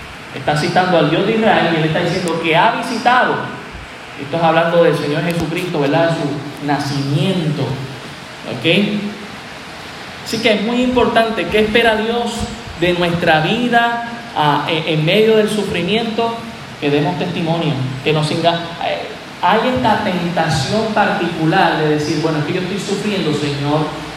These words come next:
y como estoy sufriendo, pues tú sabes, voy a hacer esto que no te agrada, pero es que estoy sufriendo". No, hermano, aunque usted esté sufriendo, siga siendo fiel para Cristo.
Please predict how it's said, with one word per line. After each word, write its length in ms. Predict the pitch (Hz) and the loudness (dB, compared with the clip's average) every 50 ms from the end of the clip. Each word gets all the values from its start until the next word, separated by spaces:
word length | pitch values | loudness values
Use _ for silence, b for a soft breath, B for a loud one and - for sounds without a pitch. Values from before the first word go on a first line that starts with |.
| - - 147 | -8 -6 -4
y 40 | 151 | -2
como 160 | 151 147 143 | 0 2 2
estoy 180 | 147 147 180 175 | 2 0 0 0
sufriendo, 520 | - 220 208 - 226 220 214 208 190 160 | 0 0 -2 0 0 0 0 0 0 0
pues 160 | 156 151 147 | 0 0 0
tú 180 | 143 135 147 156 | -2 -2 -2 0
sabes, 260 | 196 185 180 156 151 143 | 0 0 2 0 2 4
voy 100 | 143 151 | 4 4
a 40 | |
hacer 200 | 151 151 - 170 170 | 4 2 2 0 0
esto 160 | 170 165 165 160 160 | -2 -2 -4 -4 -2
que 60 | 156 | -2
no 80 | 160 | -2
te 100 | 165 165 | 0 0
agrada, 380 | 170 170 175 190 196 185 165 151 | 0 0 2 2 2 2 2 0
pero 120 | 143 139 | 0 0
es 100 | 143 139 | -2 -2
que 60 | 156 156 | -2 -2
estoy 160 | 165 165 151 | -2 -2 -2
sufriendo". 460 | - 151 151 147 139 131 123 127 127 | -2 -2 -2 0 0 0 0 0 0
No, 140 | 127 156 - | 0 0 0
hermano, 640 | - - 262 320 370 - - - - - - - - - - - - | 2 2 2 2 4 4 2 2 0 -2 -4 -6 -6 -8 -6 0 2
aunque 240 | 156 - - 190 | 4 4 4 4
usted 240 | 190 - 226 220 220 | 4 4 4 4 4
esté 60 | 254 254 262 | 4 2 2
sufriendo, 400 | 247 - - 226 269 294 277 214 | 4 4 4 4 6 4 4 4
siga 260 | - 214 214 240 220 | 4 4 4 4 4
siendo 500 | - 247 247 254 247 247 254 - - - - - - | 2 2 2 4 4 4 4 2 -2 -4 -6 -6 -2
fiel 260 | 196 190 202 233 247 - | 2 4 4 4 4 4
para 280 | 269 262 262 247 - | 4 4 4 4 4
Cristo. 640 | - 220 - 285 - - 302 - - - - - | 2 2 0 0 2 2 2 2 2 0 -2 -4